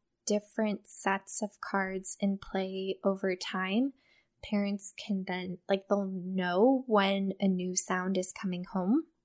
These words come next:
And I really like being able to have students create their own cards. So I'll print out the blackline version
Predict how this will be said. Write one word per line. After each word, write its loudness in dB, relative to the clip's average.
And 2
I 4
really 10
like 4
being -2
able -2
to -4
have 2
students -2
create 0
their 4
own 0
cards. -2
So 2
I'll 6
print 0
out 2
the -4
blackline -2
version -2